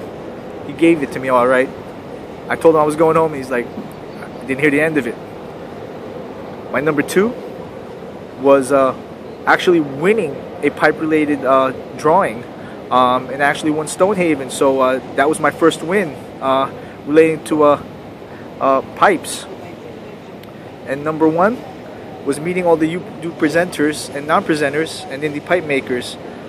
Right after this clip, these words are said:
uh, at Big Stars and Uptowns. I didn't have a chance to go to Smokers Abbey,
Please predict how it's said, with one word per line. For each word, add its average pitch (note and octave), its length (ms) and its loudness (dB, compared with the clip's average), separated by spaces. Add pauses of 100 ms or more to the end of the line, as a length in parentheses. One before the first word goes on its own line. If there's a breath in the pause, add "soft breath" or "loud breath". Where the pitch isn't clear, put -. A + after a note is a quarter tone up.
(120)
uh, B2+ 240 2
at C3 160 0
Big D3+ 140 2
Stars D3 260 2
and D3 100 -4
Uptowns. C3+ 520 -2
I C3 80 0
didn't D3 140 -2
have D3 120 2
a C#3+ 40 -4
chance D3+ 200 -2
to D3+ 60 0
go D3+ 80 4
to C#3+ 60 0
Smokers C#3+ 360 -2
Abbey, D3 380 2